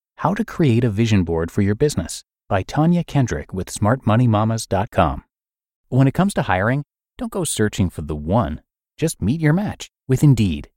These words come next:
Indeed is your matching and hiring platform with over three hundred fifty million global monthly visitors and a matching engine that helps you find quality candidates fast.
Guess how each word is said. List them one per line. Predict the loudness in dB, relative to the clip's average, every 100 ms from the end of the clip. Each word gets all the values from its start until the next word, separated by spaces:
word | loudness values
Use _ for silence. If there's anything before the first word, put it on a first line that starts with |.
| _ _ _ _ _ _ _ _
Indeed | 2 4 0 -2
is | -4
your | -2
matching | 0 0 0 -2
and | -2
hiring | 0 2 2 2
platform | 2 -2 0 0 0 -2
with | -2
over | -2 -2
three | -2 0 2
hundred | 2 0 -4
fifty | -4 -2 0 2
million | 4 4 4 4 4
global | 4 2 2
monthly | 2 2 0 0
visitors | 0 0 -6 -8 -18 _ _ _ _ _
and | 0 2
a | 2
matching | 2 0 2 0
engine | 0 -2 -4 -4
that | -4
helps | -6 -4
you | -6
find | -4 -2 -4
quality | -2 0 2 0
candidates | -2 -2 0 -2 -8 -12
fast. | -6 0 0 0 -6 -20